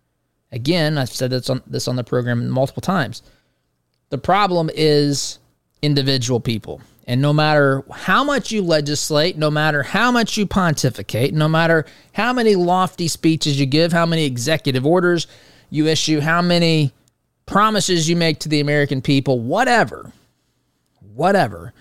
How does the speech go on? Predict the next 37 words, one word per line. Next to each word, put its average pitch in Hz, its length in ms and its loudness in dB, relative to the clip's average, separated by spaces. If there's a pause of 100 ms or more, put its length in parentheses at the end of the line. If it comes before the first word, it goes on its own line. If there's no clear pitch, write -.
(800)
the 143 100 -2
human 214 340 -2
heart 214 500 -4
is 156 180 -2
not 196 360 0
going 180 280 0
to 175 80 -4
change 170 520 -2
for 208 160 2
any 233 220 2
of 226 80 2
those 214 240 2
things. 165 560 -2 (640)
We 196 160 0
think 240 260 -4
about 220 200 0
all 208 180 0
the 220 60 2
laws 196 400 2
we 180 100 2
have 175 220 2
on 160 180 -2
the 139 60 -2
books - 260 -2
today 135 460 -2 (440)
that 151 140 -2
people 185 320 0
break 147 520 0 (360)
and 147 460 -2 (180)
are 151 160 0
in 147 160 0
prison 160 460 2
for 120 320 0
or 135 80 2
jail 156 360 2
for 127 300 -2
today, 190 500 -2